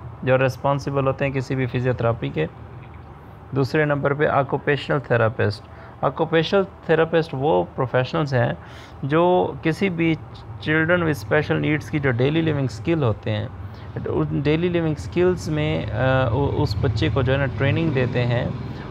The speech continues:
और उसको इस काबिल बनाते हैं कि वो independently अपनी किसी भी daily living skill को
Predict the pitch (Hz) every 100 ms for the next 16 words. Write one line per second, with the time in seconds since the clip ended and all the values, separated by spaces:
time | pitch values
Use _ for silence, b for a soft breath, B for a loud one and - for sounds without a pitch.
0 | - 135 135 131 135 - 156 - 160 147
1 | - 135 143 175 160 139 120 120 151 135
2 | 131 131 139 147 143 143 143 156 170 175
3 | 160 143 147 - 135 151 151 151 143 170
4 | 151 135 139 143 135 127 117 - 123 156